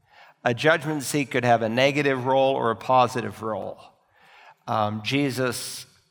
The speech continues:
stood before the Bema of Pilate. And, of course, he was condemned there.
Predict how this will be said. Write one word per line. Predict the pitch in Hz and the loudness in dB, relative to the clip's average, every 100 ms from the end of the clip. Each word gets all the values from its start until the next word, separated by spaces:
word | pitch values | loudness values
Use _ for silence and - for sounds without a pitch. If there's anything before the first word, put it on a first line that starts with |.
| _ | _
stood | - - - 127 | -8 -4 0 0
before | 120 - 127 | 0 -2 -2
the | 117 | -2
Bema | 107 123 123 120 113 | -2 0 2 4 2
of | 107 110 - | 2 0 2
Pilate. | 123 110 104 87 82 - - _ _ _ _ _ _ _ _ _ - | 4 4 4 -2 -8 -18 -20 _ _ _ _ _ _ _ _ _ -8
And, | 113 110 107 110 - | -2 0 -2 -4 -6
of | 120 | -6
course, | - 120 113 113 - - | -2 0 2 0 -6 -12
he | 123 117 | -8 -6
was | 113 - | -6 -4
condemned | 139 127 135 127 107 | -2 2 4 2 -2
there. | 95 92 - | -6 -8 -12